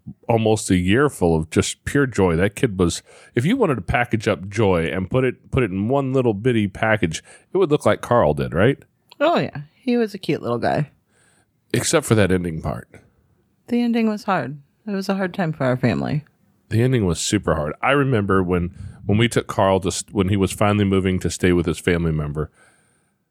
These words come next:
Speaker 1: and we met them at a restaurant where we had joined, joined them many, many times for visits. And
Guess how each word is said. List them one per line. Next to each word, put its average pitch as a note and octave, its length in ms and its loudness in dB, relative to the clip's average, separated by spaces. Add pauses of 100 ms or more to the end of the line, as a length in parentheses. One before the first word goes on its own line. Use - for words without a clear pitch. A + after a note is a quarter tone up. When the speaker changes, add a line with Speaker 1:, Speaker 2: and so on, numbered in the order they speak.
(360)
Speaker 1:
and A#2 100 0
we B2+ 120 2
met C3+ 240 0
them C3 180 2
at B2 60 2
a B2 40 2
restaurant G#2 540 0
where G2 140 2
we A2 160 0
had A2 200 -2
joined, G2+ 340 0 (240)
joined A2+ 260 0
them G2+ 140 0
many, G#2+ 140 2
many A#2+ 220 0
times G2 320 0
for - 120 -8
visits. F2+ 580 -4 (460)
And G#2 540 0